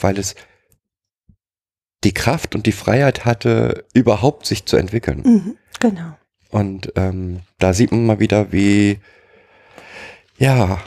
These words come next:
Speaker 1: auf wie vielen Ebenen alles gut sein muss, damit ein, ein Kind sich positiv entwickeln kann, dass eine belastende Stelle ausreicht, um so vieles aufzuhalten.
Speaker 2: Mhm, gra-,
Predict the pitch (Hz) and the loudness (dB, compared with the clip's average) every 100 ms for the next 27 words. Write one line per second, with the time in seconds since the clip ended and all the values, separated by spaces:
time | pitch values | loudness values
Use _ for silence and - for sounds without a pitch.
0 | - 98 101 147 - 139 131 - 98 123 | -6 -4 0 0 2 2 2 4 4 4
1 | 131 127 127 - 98 92 - 139 - 127 | 2 0 2 2 2 0 0 -2 0 0
2 | 123 120 120 - 101 101 98 95 98 - | 2 2 0 2 0 0 0 0 0 -6
3 | - 92 92 90 107 113 107 101 95 - | -2 -2 0 -2 -2 -2 -4 -4 -6 -4
4 | 101 101 98 98 95 _ _ _ - 90 | -4 -2 -6 -6 -6 _ _ _ -6 -4
5 | - 92 90 90 95 85 76 82 73 82 | -2 -2 -2 -2 0 0 -2 -6 -4 -4
6 | - 90 104 113 90 92 - 87 90 - | 0 0 0 2 2 2 -2 -6 -4 0
7 | 90 101 - 101 - 87 90 95 - 95 | 2 2 2 0 -2 -2 -2 -2 -4 -4
8 | 98 - _ - 127 135 135 120 104 - | -6 -12 _ -8 -2 -2 0 0 0 2
9 | - - 87 80 - 226 226 220 226 226 | 2 2 -4 -4 -2 4 6 6 4 2
10 | 214 202 | 2 0